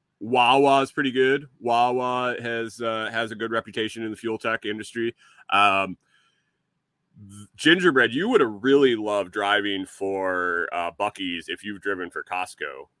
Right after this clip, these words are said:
Uh, you were telling me about your, uh, delivery schedule, one filling, one dumping, one in transit. Um, when I was at Buc-ee's, they had three tanks on site,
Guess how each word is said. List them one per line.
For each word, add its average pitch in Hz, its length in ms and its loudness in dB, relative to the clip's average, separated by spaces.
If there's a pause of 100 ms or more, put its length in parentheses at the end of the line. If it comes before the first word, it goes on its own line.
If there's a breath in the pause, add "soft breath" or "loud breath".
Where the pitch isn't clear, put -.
(100)
Uh, 82 340 0
you 98 140 -6
were 107 100 -4
telling 98 320 -4
me 92 140 -2
about 87 300 -6
your, 82 340 -2
uh, 76 100 -6
delivery 92 440 -6
schedule, 82 640 -4 (180)
one 104 320 -2
filling, 98 480 -2
one 92 220 -2
dumping, 92 440 -4
one 90 200 -4
in 87 100 -4
transit. 95 640 -2 (320 soft breath)
Um, 95 440 2
when 101 140 0
I 110 120 4
was 127 140 2
at 107 200 -2
Buc-ee's, 104 600 -2
they 101 140 0
had 92 320 2 (300)
three 156 420 -4
tanks 135 380 2
on 117 200 0
site, 107 440 0